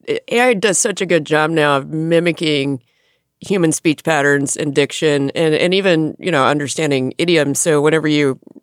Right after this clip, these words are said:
read something that's, that's being, you know, put out by an A I, it feels more convincing because it sounds more human, at least compared to what A I looked like, you know,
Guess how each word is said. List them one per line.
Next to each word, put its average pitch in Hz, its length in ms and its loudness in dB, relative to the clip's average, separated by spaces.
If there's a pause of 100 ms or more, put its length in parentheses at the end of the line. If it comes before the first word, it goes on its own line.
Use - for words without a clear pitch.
(100)
read 214 300 0
something 165 440 0
that's, - 220 -6
that's - 400 -14 (640)
being, 151 460 0 (100)
you 160 80 -4
know, 135 80 0
put 170 160 -8
out 196 180 0
by 175 100 0
an 151 120 2
A 143 220 2
I, 127 60 -6 (600)
it 185 200 2
feels 240 420 0
more 180 200 4
convincing 147 680 2
because 147 240 0
it 143 120 -2
sounds 147 300 0
more 139 140 -2
human, 143 560 -4
at 160 180 -2
least - 480 -2
compared 147 380 -4
to 131 420 -4
what 143 160 -2
A 135 140 2
I 127 160 0
looked 123 200 -6
like, 123 220 -6 (140)
you - 60 -12
know, 113 120 -10